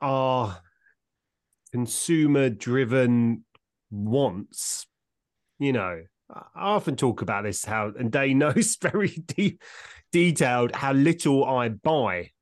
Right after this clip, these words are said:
uh, John. <laughs> I've pretty much gone through most of my life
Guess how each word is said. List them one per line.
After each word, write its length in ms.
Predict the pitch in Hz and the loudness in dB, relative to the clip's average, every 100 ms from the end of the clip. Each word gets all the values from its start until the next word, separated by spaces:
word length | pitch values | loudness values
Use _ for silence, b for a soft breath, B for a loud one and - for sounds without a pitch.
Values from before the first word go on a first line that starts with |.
| _ | _
uh, 340 | 117 98 92 95 90 | -6 -4 -6 -8 -6
John. 580 | 135 143 - 240 180 - 220 | -2 0 0 0 0 0 0
<laughs> 160 | - - | -2 -2
I've 160 | 175 165 | -4 -2
pretty 320 | - 247 - | -4 -2 0
much 400 | 175 147 - - B B B | 0 0 -2 -12 B B B
gone 220 | - 139 131 | 0 0 2
through 140 | 135 | 2
most 300 | 147 185 175 | 4 2 2
of 60 | 151 | 0
my 120 | 139 | 2
life 340 | 113 107 104 | 2 0 -4